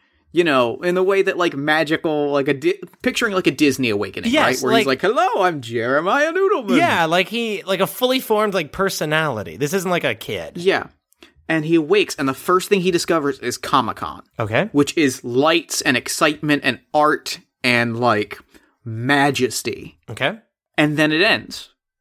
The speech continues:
Speaker 1: And, like, he's just left kind of in the woods.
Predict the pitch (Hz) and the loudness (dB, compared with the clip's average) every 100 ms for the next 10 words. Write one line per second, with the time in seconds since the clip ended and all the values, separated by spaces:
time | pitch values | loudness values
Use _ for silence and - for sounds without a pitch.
0 | - 147 143 147 139 131 151 131 139 139 | 0 2 2 2 2 2 0 -2 -4 0
1 | 139 139 - 151 151 156 151 139 160 156 | 0 2 2 2 2 2 2 2 2 4
2 | 120 127 - | 2 0 -8